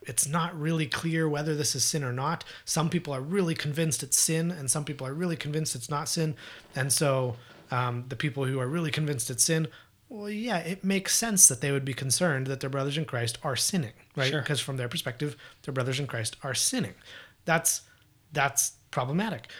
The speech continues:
Speaker 1: But Paul, in his instruction, is clearing up that the specific instant, the specific topics that he's talking about are what he calls indifferent matters,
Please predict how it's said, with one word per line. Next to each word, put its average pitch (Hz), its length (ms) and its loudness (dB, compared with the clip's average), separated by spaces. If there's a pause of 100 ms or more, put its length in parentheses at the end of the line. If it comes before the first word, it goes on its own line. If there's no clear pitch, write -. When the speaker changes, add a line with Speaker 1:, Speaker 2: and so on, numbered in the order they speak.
(220)
Speaker 1:
But 147 340 2 (220)
Paul, 220 260 4
in 160 80 4
his 135 140 2
instruction, 147 500 2
is 143 140 -2
clearing 165 400 2
up 143 260 0 (500)
that 139 340 0 (380)
the 131 200 -2
specific 165 440 4
instant, 135 420 0
the 127 120 -2
specific 127 500 0 (460)
topics 139 400 0
that 123 60 0
he's 190 160 2
talking 123 280 0
about 123 220 0 (380)
are 131 320 6
what 131 140 0
he 139 80 -2
calls 127 400 0
indifferent 139 720 0 (120)
matters, 123 500 -4